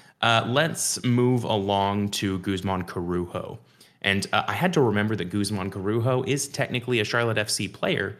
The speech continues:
And for that, Guzman Corujo is a sell. Uh,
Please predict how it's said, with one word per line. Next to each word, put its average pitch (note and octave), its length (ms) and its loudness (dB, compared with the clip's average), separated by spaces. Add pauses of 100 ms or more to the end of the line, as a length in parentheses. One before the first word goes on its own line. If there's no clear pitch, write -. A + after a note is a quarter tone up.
(320)
And G#2+ 160 2
for B3+ 420 2
that, G#3 420 -2 (320)
Guzman C#3 380 2
Corujo A#2+ 540 4
is G#2 100 -2
a - 60 -4
sell. - 560 -2 (320)
Uh, F2+ 300 2